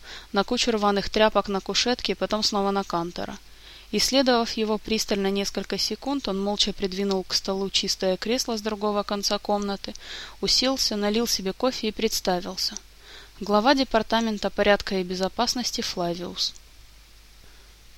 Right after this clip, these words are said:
Кантор мысленно обложил себя в три этажа за непонятливость и сказал:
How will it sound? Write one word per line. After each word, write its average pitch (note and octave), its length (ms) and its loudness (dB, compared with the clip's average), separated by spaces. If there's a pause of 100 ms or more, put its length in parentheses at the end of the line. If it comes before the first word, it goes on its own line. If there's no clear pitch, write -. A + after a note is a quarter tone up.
(520)
Кантор A3+ 380 4
мысленно G3+ 580 6
обложил G3 420 4
себя F#3+ 280 2
в - 80 -6
три G3 240 6
этажа F#3 340 6
за F#3 100 2
непонятливость G3 800 4
и G3 60 2
сказал: F3+ 480 0